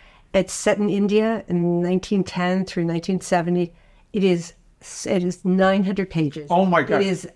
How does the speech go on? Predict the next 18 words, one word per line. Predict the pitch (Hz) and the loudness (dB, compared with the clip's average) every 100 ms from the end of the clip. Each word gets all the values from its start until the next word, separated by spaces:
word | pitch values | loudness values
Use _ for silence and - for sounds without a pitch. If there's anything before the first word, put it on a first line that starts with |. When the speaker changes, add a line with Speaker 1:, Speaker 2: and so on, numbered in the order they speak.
| - | -4
Speaker 1:
it | 220 214 | -2 0
is | 196 - | -2 0
the | 214 214 | 0 2
most | 226 214 226 | 2 2 0
exquisite | 196 - - - - 226 226 220 226 | -6 -8 -10 -10 -4 2 4 4 0
book, | - 175 170 - - | 2 2 2 -4 -4
and, | 185 180 170 170 | 0 0 0 0
um, | 165 156 - - - | 0 -2 -8 -20 -6
Oprah | 208 185 196 | -2 -2 -2
put | - 180 | -2 0
it | |
on | 165 151 | 0 0
her | 170 | 0
list | 156 147 - | 0 -2 -4
of | 147 | -6
favorite | - - 185 165 175 - | -6 0 2 2 -2 -4
all-time | 160 156 - 156 156 | -4 -4 -2 -2 0
books | 151 143 - - | -2 -2 -6 -14